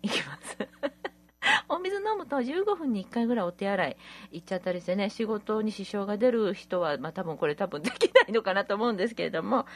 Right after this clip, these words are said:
まあ、とにかくお手洗いが近くにあれば駆け込んでっていう感じで、はい。で、お水を飲むと。そういうことで。うん。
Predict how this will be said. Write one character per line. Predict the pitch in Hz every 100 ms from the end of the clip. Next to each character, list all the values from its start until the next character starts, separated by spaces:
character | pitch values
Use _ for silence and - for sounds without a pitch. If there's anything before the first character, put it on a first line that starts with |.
| - - -
ま | 294
あ、 | - - - -
と | 233
に | 277
か | 254
く | - 196
お | 151
手 | - 285
洗 | 254
い |
が | 220
近 | 202 240
く | 196
に | 175 -
あ |
れ | 190 160
ば | - -
駆 | 175 156
け | 165
込 | 151
ん | -
で | -
っ | - -
て | 359
い |
う | 349
感 | 330 330
じ | 381
で、 | 453
は | - - _ _ _ _ _ - 156 139
い。 | - - -
で、 | -
お | 156
水 | 139 127
を | 117
飲 |
む | 120
と。 | - - _ _ _
そ | - 131
う |
い | 123
う |
こ | -
と | -
で。 | 131 - - _ _
う | 120
ん。 | 123